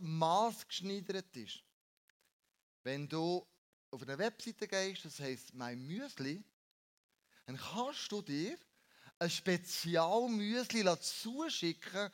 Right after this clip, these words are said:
wo genau die Zutaten drinnen sind, die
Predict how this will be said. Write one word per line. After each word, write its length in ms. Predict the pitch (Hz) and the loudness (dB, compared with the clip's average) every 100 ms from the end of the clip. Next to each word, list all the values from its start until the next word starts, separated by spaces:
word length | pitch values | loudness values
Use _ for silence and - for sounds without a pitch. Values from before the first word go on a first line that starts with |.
| - - - | -12 -20 -16
wo 220 | 147 170 196 | -4 0 2
genau 720 | 185 180 185 190 226 277 339 - | 4 2 2 0 2 0 -2 -6
die 260 | 208 269 294 | -4 -4 -4
Zutaten 1000 | - - 254 320 - 175 170 165 185 170 | -4 0 0 0 2 4 4 2 -2 0
drinnen 500 | 190 254 285 285 240 | 0 0 -2 -2 -4
sind, 320 | - 220 196 | -4 -6 -4
die 240 | 175 185 | 2 2